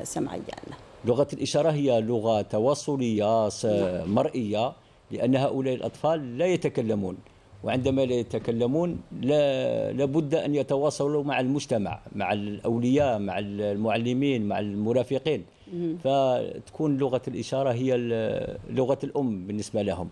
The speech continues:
Speaker 1: نعم.
Speaker 2: لغة تواصلية عن طريق الأيادي، عن طريق الأصابع، عن طريق ال-، ال-،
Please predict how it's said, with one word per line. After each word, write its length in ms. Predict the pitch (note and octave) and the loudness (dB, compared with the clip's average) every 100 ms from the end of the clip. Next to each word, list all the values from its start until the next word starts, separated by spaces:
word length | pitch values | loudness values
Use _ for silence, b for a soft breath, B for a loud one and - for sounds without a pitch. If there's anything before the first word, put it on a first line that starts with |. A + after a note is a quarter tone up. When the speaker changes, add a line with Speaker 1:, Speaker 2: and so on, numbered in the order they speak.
| - | -8
Speaker 1:
نعم. 160 | F#2+ E3+ | -4 0
Speaker 2:
لغة 260 | G2+ G#2+ | 2 2
تواصلية 680 | G#2 B2 A#2 A#2 B2 A2+ A2+ | 2 2 2 0 -2 -2 0
عن 180 | A#2+ G#2+ | 0 -2
طريق 300 | - G#2+ G#2 - | -2 0 0 -2
الأيادي، 880 | G2+ G2 A#2 A#2+ A#2+ G#2 A2+ C#3 F3 B B B | -2 -2 0 2 2 0 -2 -2 -4 B B B
عن 80 | - | -2
طريق 320 | G#2+ G#2+ - | 0 -2 -4
الأصابع، 640 | A2+ G#2 - A#2 G#2+ B2 B2+ - - - | -4 -4 0 0 2 2 0 -2 -6 -18
عن 80 | G#2+ | -16
طريق 280 | G#2 A2 A2 A#2 | -8 -6 -6 -6
ال-، 180 | G#2 G2+ | -4 -2
ال-، 840 | G2 F2+ G2 G2 - - - | -2 -4 -6 -6 -4 -4 -4